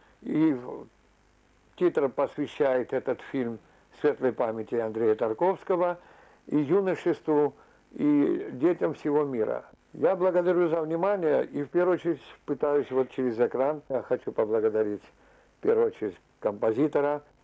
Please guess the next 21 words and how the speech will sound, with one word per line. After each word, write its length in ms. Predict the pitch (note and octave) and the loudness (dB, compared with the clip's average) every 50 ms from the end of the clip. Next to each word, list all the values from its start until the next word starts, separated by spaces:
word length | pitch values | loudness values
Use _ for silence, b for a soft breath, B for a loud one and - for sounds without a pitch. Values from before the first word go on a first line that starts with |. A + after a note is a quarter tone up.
| _ _ - | _ _ -4
Фильм 260 | - F#3 G3+ G3+ G3 | 0 2 2 2 2
у 40 | F#3+ | 2
нас 200 | F3+ F3 E3 - - | 0 0 -2 -4 -6
интернациональный. 1040 | F3 D#3 C#3+ F3 D#3 D#3+ E3 D#3 - - E3 D3 C#3+ C3+ G#2 F#2 F#2 F2 F2 F2 - _ b b b b b b b b b _ _ | -8 -4 -2 0 0 0 0 -2 0 -2 -2 0 0 0 -2 -2 -6 -8 -12 -14 -16 _ b b b b b b b b b _ _
И 360 | - C#3+ D3 D3+ D#3 - - - _ _ _ _ _ - - - - | 0 2 2 4 2 0 -2 -6 _ _ _ _ _ -20 -20 -2 0
самое 580 | F#3+ G3+ A#3+ A#3 G3+ F#3+ F3 C#3+ B2+ A#2+ G2+ - b b b b b b b | 0 2 2 0 -2 -2 0 0 0 -2 -4 -8 b b b b b b b
главное 680 | - - C3+ C3 C#3+ D#3+ D3+ C#3+ C3+ A#2+ A#2 A#2 A2 G2+ | -18 -6 -2 2 2 2 2 0 -4 -6 -6 -6 -6 -6
в 100 | - - | -8 -8
том, 320 | - - F#3 G3+ F#3+ D#3 - | -2 0 0 0 0 -2 -8
что 420 | - - - E3 C#3+ C#3+ C3 - - _ _ _ b b b b b b | -16 -4 -2 0 0 0 -2 -6 -12 _ _ _ b b b b b b
это 260 | - - F3 E3 F#3+ F#3 | -2 -2 0 2 0 0
ощутил 640 | D#3 D#3 - - C#3+ C3+ - - D3 B2+ E3 F3 D#3+ | 0 -2 -4 -4 -6 -6 -6 -8 -4 0 0 0 2
Марчелло 460 | D#3 D3 C#3+ C3+ - F3+ E3+ D3 C#3 | 0 0 -2 -2 -2 0 0 0 2
Мастроянни, 840 | C3 B2+ A2+ - - C3 C3 C#3 E3 G3 G#3 G3 D#3+ C3 A2+ G2+ b b b b b b b b | 0 -2 -2 -2 0 0 2 2 2 2 0 -2 -4 -6 -8 -10 b b b b b b b b
когда 260 | - - C3 D#3+ F#3+ | -4 -2 0 0 0
сегодня 560 | - - - G3 F3 F#3 E3+ C3+ C#3+ B2+ A2+ - b b b b b b b b - - - C#3 | 0 0 0 0 2 0 0 0 -2 -2 -2 -4 b b b b b b b b -14 -14 -12 -6
происходят 640 | - D#3 D3+ D3+ D3+ - - F#3+ F3+ D3+ E3 D#3 D#3+ | -2 0 0 0 0 0 0 0 2 2 0 0 0
дни 400 | D3+ D3 B2 C3+ D3+ D#3+ F3 D#3 | -2 -2 -2 -4 -4 -4 -4 -2
каких-то 480 | C3 D#3 D#3 D3+ D#3 D3 - - E3 D#3 | -2 -2 -2 -2 -4 -6 -2 -2 -2 -2
смут 460 | - - D#3+ E3+ E3+ D#3+ C3+ - - - - - B B B B B B B - | -2 -4 -4 -2 0 0 -2 -2 -6 -12 -16 -18 B B B B B B B -6
и 380 | - C#3+ D#3 E3 D#3+ D3 C#3+ | 0 2 2 2 2 0 -2